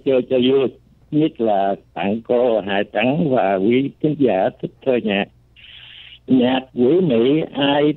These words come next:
thì chẳng thích. Nhạc quỷ mị ai thì chẳng thích. Thích thì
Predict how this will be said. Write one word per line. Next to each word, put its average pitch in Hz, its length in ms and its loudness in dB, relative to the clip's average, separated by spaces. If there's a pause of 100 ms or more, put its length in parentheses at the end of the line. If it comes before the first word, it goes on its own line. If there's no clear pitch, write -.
thì 95 440 0 (600)
chẳng 127 220 0
thích. 196 240 -2 (680)
Nhạc 92 300 -2
quỷ 123 200 0
mị 110 220 0
ai 127 340 -2
thì 95 280 -8
chẳng 104 240 -4
thích. - 120 -2 (960)
Thích 214 180 0
thì 160 80 2